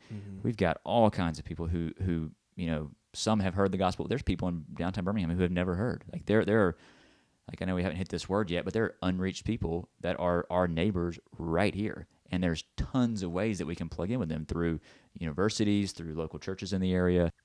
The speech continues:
Speaker 2: You don't need to come move into our neighborhood to serve. Y-, you can do it right here through this local church,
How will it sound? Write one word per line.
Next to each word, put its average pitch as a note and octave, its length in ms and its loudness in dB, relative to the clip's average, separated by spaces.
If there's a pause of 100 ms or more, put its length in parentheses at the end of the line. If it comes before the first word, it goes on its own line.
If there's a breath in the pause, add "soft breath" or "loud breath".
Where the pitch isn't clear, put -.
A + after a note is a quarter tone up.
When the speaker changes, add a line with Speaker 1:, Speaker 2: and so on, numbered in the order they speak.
(360)
Speaker 2:
You G#2 100 4
don't F#2+ 160 6
need F#2+ 140 2
to F2+ 60 0
come E2+ 320 0
move F2+ 160 4
into E2 200 0
our F#2+ 120 10
neighborhood E2 440 6 (840)
to - 120 -2
serve. D#2+ 520 -2 (160)
Y-, E2 100 -8
you F2 160 -4
can E2+ 120 -6
do E2+ 160 4
it D#2+ 160 2 (180)
right D#2 180 0
here E2 360 4
through E2+ 100 4
this G#2 180 10
local F2 200 10
church, - 360 2